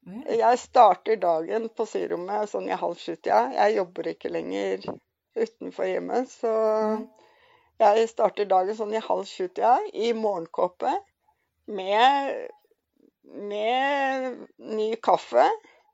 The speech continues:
Speaker 2: og, ja, kanskje et stearinlys hvis jeg er i det hjørnet, og s-, og håndsøm eller stitcheri.
Speaker 1: Mm.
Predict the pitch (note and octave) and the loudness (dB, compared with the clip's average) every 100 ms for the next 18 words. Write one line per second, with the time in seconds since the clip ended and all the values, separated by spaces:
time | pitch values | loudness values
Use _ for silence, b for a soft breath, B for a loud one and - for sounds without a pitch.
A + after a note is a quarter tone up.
0 | _ - - G3+ A3+ C#4 C#4+ C4 - F#4+ | _ -12 -4 2 4 4 2 -2 -6 0
1 | B3+ G#3 G3+ - - B3 - E3+ - F3+ | 4 4 2 -2 0 2 0 -4 0 2
2 | F3 E3+ F3 F3 - C#3+ A3+ - G#3+ A3 | 2 -2 -2 -2 0 -2 0 2 4 2
3 | G3 - E3+ - G#2 C#4+ A4+ _ b b | 2 0 0 -2 -4 -6 -8 _ b b
4 | b _ A3+ A3+ B3 A#3 - - - A#3 | b _ 0 2 2 0 -8 -6 4 6
5 | C4 C4 - A#3 F3 - A3+ F#4 A4+ G4+ | 6 4 2 2 0 2 4 4 2 -10
6 | _ _ _ _ _ _ _ _ - G3+ | _ _ _ _ _ _ _ _ -2 0
7 | G3 G3+ G#3+ A3 A3+ A#3 - F#3 - - | 2 0 0 -4 -2 -2 -2 -6 -6 -6
8 | E3+ D#3+ E3 b b b b _ _ - | -4 -6 -8 b b b b _ _ -14
9 | G#3+ D#3+ C#3+ | -12 -12 -14